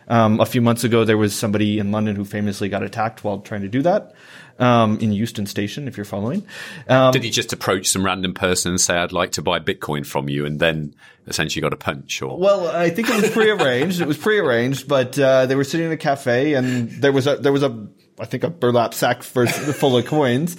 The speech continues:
Speaker 1: and, uh, sending these on the phone, and the guy got punched in the face or something. You,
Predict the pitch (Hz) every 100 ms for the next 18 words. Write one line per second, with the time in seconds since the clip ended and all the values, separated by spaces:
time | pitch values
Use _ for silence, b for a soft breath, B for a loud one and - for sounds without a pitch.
0 | - - - - 135 139 139 131 139 131
1 | 127 127 123 127 170 151 143 139 143 131
2 | - 131 135 123 120 117 113 117 104 117
3 | 104 139 113 120 120 113 - - B B
4 | B B - 156